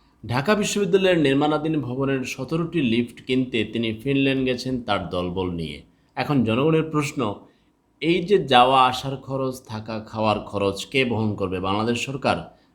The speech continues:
নাকি ঢাকা বিশ্ববিদ্যালয়, নাকি আরএফএল, নাকি ফিনল্যান্ড? এই প্রশ্নের উত্তর জানতে আমরা খবরের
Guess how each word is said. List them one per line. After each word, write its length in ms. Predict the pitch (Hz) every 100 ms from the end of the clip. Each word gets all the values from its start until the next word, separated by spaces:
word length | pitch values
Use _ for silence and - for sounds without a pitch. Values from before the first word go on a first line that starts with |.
| 123
নাকি 280 | 131 127
ঢাকা 260 | 110 107 110
বিশ্ববিদ্যালয়, 720 | 98 - 95 85 82 80 76 73 _ _ _ _
নাকি 320 | 139 160 202 196
আরএফএল, 520 | 113 131 143 151 156 156 - -
নাকি 260 | 143 151 160
ফিনল্যান্ড? 540 | 120 104 90 78 78 - - _ _ _ _
এই 100 | 175
প্রশ্নের 420 | 185 196 185 208 175
উত্তর 280 | 147 -
জানতে 520 | 156 165 165 160 135 -
আমরা 320 | 123 135 143
খবরের 460 | 143 131 131 139 139